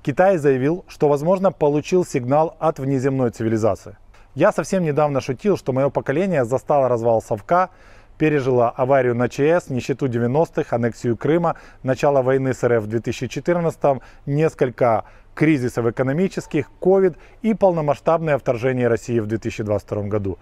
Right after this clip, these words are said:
И единственное, чего нам не хватало, это вторжение инопланетян. И вот, пожалуйста. Впрочем, я сохраняю оптимизм, ведь существует лишь три варианта развития событий.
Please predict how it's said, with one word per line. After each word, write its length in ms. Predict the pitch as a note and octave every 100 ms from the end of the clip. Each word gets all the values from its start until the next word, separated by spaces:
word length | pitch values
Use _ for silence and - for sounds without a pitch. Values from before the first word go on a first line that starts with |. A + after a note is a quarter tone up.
| - - - -
И 80 | F#3
единственное, 880 | F#3 F#3+ D#3 G3+ G3 F3 D3 C3+
чего 260 | - D3+ D#3+
нам 240 | D3 C3+
не 80 | C3
хватало, 640 | - C3 B2 A3 A#3+ A3 -
это 280 | F#3 E3
вторжение 600 | - - C3+ A#2+ E3 C#3+ B2
инопланетян. 640 | A2+ A2+ A2 G2+ F#2+ E2+ - - -
И 60 |
вот, 180 | C#3+ D3+
пожалуйста. 520 | B2 A2+ G2 D#2+ - - - - - -
Впрочем, 560 | - - D3 D3+ G#3+ G#3+ - -
я 180 | C#3 G#3
сохраняю 440 | - - D3+ D3
оптимизм, 480 | C3 - C3 A2 E2 - - -
ведь 120 | C3+
существует 540 | - E3+ F3+ G#3+ A3 E3+
лишь 200 | E3 -
три 180 | D#3 F#3
варианта 380 | E3+ D3+ D3 C3+
развития 380 | A#2+ A#2 A#2
событий. 440 | G#2 A2+ G#2+ -